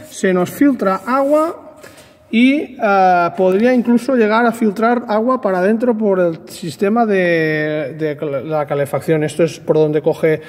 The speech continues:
el aire, eh, para el aire ambiente cuando ponemos el ventilador que coge aire de la calle y nos podría colar agua, ¿vale? Otra, ah, cosa importante que va bien saber. Nos quedamos sin batería, se nos ha parado,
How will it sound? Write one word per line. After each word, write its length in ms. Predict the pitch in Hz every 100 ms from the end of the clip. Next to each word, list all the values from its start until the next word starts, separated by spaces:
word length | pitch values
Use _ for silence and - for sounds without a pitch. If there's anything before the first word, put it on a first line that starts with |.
| - - -
el 160 | 156
aire, 420 | 160 175 160 143 139 - - -
eh, 640 | 175 147 143 139 135 135 135
para 760 | 151 143 135 131 123 123 135 123
el 120 | 147
aire 200 | 139 143
ambiente 520 | 147 143 160 160 147 131
cuando 300 | 139 135 135
ponemos 460 | 139 143 143 143 135
el 100 | 139
ventilador 640 | 139 139 139 151 165 147 - - -
que 140 | -
coge 240 | 139 143 147
aire 220 | 143 143
de 120 | 139
la 140 | 139 156
calle 320 | 247 302 381 - - - -
y 360 | 247 285 - 214
nos 220 | 190 -
podría 400 | 175 170 196 208
colar 400 | 185 175 165 -
agua, 440 | 156 135 127 120 117 -
¿vale? 340 | 143 175 240 - - - - - - -
Otra, 640 | 220 254 294 294 302 311 -
ah, 340 | 226 220 214 208
cosa 500 | 262 - 320 320 -
importante 960 | 214 196 202 190 220 254 247 294 311 254
que 300 | 220 190 185
va 180 | 180 214
bien 240 | 214 233
saber. 480 | 240 214 180 175 151
Nos 240 | 175 208 208
quedamos 360 | 240 294 339
sin 280 | - 254 240
batería, 640 | 214 180 175 202 165 127
se 200 | - 180
nos 180 | 170 170
ha 120 | 226
parado, 540 | 214 180 196 165 151